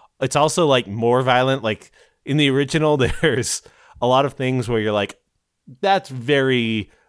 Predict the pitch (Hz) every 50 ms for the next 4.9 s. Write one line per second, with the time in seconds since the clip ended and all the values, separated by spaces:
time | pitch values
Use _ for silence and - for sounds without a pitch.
0 | _ - 123 131 - - - - - - - - 160 170 185 196 196 185 170 147
1 | - - 143 123 113 131 135 131 - 113 113 113 113 113 117 113 107 - 104 101
2 | - 107 101 104 107 110 107 104 98 90 101 98 95 95 92 85 - _ - -
3 | 107 101 - - - 117 101 92 110 107 104 104 107 107 107 107 110 110 127 135
4 | 135 131 - _ _ _ _ - 107 101 - - 113 107 107 120 135 131